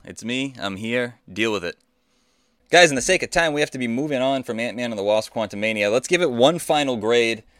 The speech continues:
going around. I'm gonna land on a good, solid B plus 'cause I really enjoyed the movie. I don't put it in the top class of the M C U, but it is definitely in the top half of the M C U movies for me.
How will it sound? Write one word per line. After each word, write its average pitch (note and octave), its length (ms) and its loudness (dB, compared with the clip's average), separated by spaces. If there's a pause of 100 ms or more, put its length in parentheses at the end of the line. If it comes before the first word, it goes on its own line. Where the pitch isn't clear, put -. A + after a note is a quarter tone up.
(640)
going C3 280 4
around. A#2 540 0 (840)
I'm C#3+ 160 2
gonna D#3 180 4
land C3 240 2
on A#2+ 120 4
a G#2 100 0
good, A#2 280 0
solid G#2+ 500 4
B A2+ 180 0
plus G#2 380 0
'cause G2 140 -6
I G2 80 4
really G#2+ 300 2
enjoyed G#2 360 0
the F2+ 60 -6
movie. F#2 320 -2
I F#2 80 4
don't G#2 160 -2
put G#2+ 160 -2
it G2+ 120 0
in G2 120 -4
the E2+ 300 -6
top G#2+ 300 0
class G2 320 -2
of F#2+ 100 -14
the F#2 120 -4
M G2 100 -6
C F#2 240 -8
U, F2+ 420 -6
but D#2+ 240 -2 (920)
it G#2 120 -4
is F#2+ 140 -6
definitely F#2+ 720 -2 (360)
in A2+ 100 0
the G2 80 -2
top G2+ 300 -2
half F#2 400 0
of E2 100 -12
the E2 300 -6 (260)
M F2+ 160 -10
C F2 140 -10
U E2 120 -6
movies D#2+ 320 -12
for D#2+ 120 -16
me. E2 260 -8